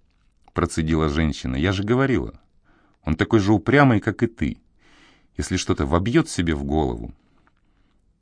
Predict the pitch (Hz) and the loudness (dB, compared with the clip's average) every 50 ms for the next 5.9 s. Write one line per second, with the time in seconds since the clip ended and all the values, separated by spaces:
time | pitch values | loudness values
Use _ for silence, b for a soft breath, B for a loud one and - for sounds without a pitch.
0 | _ - 64 65 67 73 87 110 113 104 - - 76 - - - 80 69 - - | _ -10 -6 -2 0 2 4 4 4 4 2 0 -4 -4 -2 -2 -4 -4 -4 -8
1 | 64 - - - 85 104 123 123 - 117 113 113 - _ _ _ _ _ _ _ | -12 -8 -4 0 2 2 2 0 -2 -4 -6 -6 -10 _ _ _ _ _ _ _
2 | _ _ _ - - - - 71 65 - 98 101 95 78 82 90 80 - - 76 | _ _ _ -12 -8 -6 -4 -4 -2 0 0 0 2 2 0 0 0 -2 -4 -6
3 | 64 60 57 - - - _ _ _ _ _ _ _ _ - - - 76 78 85 | -6 -6 -8 -10 -16 -20 _ _ _ _ _ _ _ _ -8 -6 -2 2 4 4
4 | 85 85 82 76 69 80 82 98 110 - 101 - - 80 78 82 85 85 82 82 | 4 4 4 2 2 2 2 2 2 0 -2 -4 -2 0 0 2 2 2 2 2
5 | 76 76 76 71 78 80 80 78 78 71 65 60 58 55 55 57 - | 0 0 0 0 0 0 2 0 0 0 -2 -4 -6 -8 -10 -14 -16